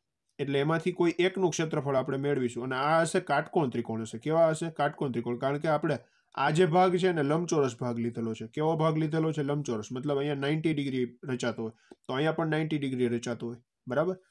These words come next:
એટલે આ કેવા ત્રિકોણો હશે? કાટકોણ ત્રિકોણો હશે. ત્યાં તો ડાયરેક્ટલી સૂત્ર લાગી જશે, એક છેદ બે પાયો ગુણ્યા વેધ.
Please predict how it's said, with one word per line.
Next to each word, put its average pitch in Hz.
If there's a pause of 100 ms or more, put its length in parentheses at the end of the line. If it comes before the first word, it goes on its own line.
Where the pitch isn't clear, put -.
(240)
એટલે 123
આ 147
કેવા 185
ત્રિકોણો 165
હશે? 135
કાટકોણ 143
ત્રિકોણો 120
હશે. 117
ત્યાં 139
તો 151
ડાયરેક્ટલી 156
સૂત્ર 160
લાગી 156
જશે, 151
એક 151
છેદ 151
બે 143
પાયો 139
ગુણ્યા 135
વેધ. 127